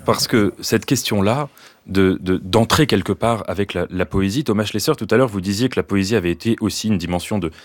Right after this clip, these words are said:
d'exaltation de l'individualité. Est-ce qu'il faudrait tordre le cou à un troisième préjugé,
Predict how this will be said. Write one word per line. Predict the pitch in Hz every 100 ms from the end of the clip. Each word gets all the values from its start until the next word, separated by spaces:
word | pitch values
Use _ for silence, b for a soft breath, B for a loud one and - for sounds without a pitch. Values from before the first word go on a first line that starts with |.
| B
d'exaltation | 92 120 113 101 110 - 127 120 B B 87
de | 87
l'individualité. | 101 107 98 95 98 98 98 95 139 175 B B 104
Est-ce | 127 123
qu'il | - 190 127 110
faudrait | 135 110 123
tordre | 139 123 110
le | 107
cou | - 131
à |
un | 87
troisième | 85 - 101 101 107 101
préjugé, | - 87 95 101 147